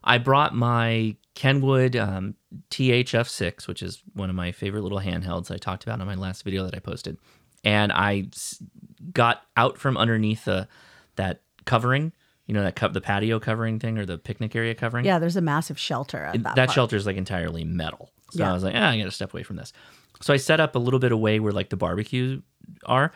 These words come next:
Speaker 2: Mm-hmm.
Speaker 1: set the radio up, had, had the, you know, telescopic antenna. I had the M F J Long Ranger, if anybody's curious which one I was running.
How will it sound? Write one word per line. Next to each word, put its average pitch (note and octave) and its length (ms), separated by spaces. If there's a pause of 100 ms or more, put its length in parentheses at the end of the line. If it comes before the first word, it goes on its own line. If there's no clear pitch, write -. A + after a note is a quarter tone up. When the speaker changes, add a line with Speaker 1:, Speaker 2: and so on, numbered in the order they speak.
Speaker 2:
Mm-hmm. G3 360
Speaker 1:
set G3+ 180
the G#3 60
radio D3+ 340
up, C3+ 220
had, B2+ 260
had A#2 300
the, A2 200 (160)
you G#2+ 120
know, G2 320
telescopic A2+ 640
antenna. G#2 320
I B2 80
had G#2+ 180
the - 160
M G2+ 180
F B2+ 200
J A#2+ 220
Long A2+ 380
Ranger, F2 440
if B2+ 140
anybody's E2 440
curious F#2 340
which - 160
one F#2 120
I F#2 40
was F#2 140
running. G2+ 240